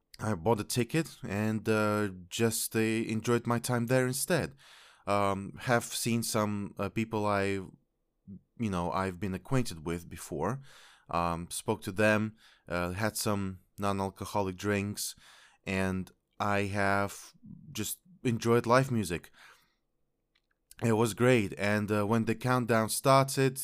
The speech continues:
the, uh, gig was paused. We all had those, uh, like, poppers, and, uh, yeah, when the new year hit, everyone blasted the poppers, and, uh, had their drinks, and, uh, you know, cheered, and, you know, Happy New Year and all that stuff,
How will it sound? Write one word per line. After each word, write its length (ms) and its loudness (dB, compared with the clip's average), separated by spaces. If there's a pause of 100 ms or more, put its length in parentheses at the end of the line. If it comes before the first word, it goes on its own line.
the, 400 -2
uh, 180 0
gig 300 0
was 160 -4
paused. 600 2 (400)
We 120 2
all 160 6
had 280 -2
those, 340 -2
uh, 300 0 (240)
like, 260 -6
poppers, 640 4 (680)
and, 400 -2
uh, 280 0
yeah, 200 4
when 160 -2
the 80 -4
new 160 0
year 180 0
hit, 320 0
everyone 460 -2
blasted 520 -2
the 80 -8
poppers, 920 0 (440)
and, 440 -4
uh, 120 0
had 220 -2
their 100 -4
drinks, 680 2
and, 480 -2
uh, 220 0
you 180 -4
know, 220 -2
cheered, 680 2
and, 300 -6
you 80 -6
know, 80 -4
Happy 300 -6
New 100 -2
Year 240 6
and 100 2
all 140 2
that 160 0
stuff, 380 0